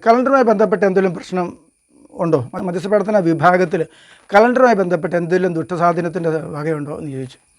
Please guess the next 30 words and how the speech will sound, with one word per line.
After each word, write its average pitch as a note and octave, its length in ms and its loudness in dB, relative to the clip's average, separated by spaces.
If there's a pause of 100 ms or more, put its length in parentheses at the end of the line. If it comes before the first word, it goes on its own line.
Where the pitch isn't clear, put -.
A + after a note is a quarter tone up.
(600)
ഒരു A#3 180 4
പ്രശ്നമില്ലല്ലോ. A3+ 480 0
അത് G3+ 140 0
വേറൊരാൾ A#3+ 480 4
ബ്രദറും A#3+ 280 0
പ്രാർത്ഥിച്ചപ്പോൾ A3+ 380 -2
കണ്ടതാണ് G#3+ 340 2
കലണ്ടർ. G#3 240 0
ഇപ്പം - 720 -10
രണ്ടാമത് A3+ 400 2
ബ്രദറും A#3 320 2
കണ്ടല്ലോ. G#3+ 320 -2 (400)
അതെന്താ G3+ 260 -2
കാര്യം? G#3 320 0 (520)
ഞാൻ A#3 180 0
ചോദിച്ചു, A3 320 0 (360)
ചില A3 120 2
ദേവന്മാരുടെ A3+ 840 4
പേരുള്ള, F#3+ 680 0 (540)
ആ, E3 80 -4 (500)
സ്വർണ്ണക്കടയോ F3 840 0
അതുപോലുള്ള F3 500 0
ടെക്സ്റ്റൈൽസോ F3+ 680 0
അങ്ങനെ B3 260 2
ഏതെങ്കിലും A#3 500 4
കച്ചവട G3+ 300 -4
സ്ഥാപനങ്ങളുടെ F3+ 680 -2
കലണ്ടറാണോ? D#3+ 480 -2
എങ്കിൽ G#3 220 0
അവരുടെ G#3 320 2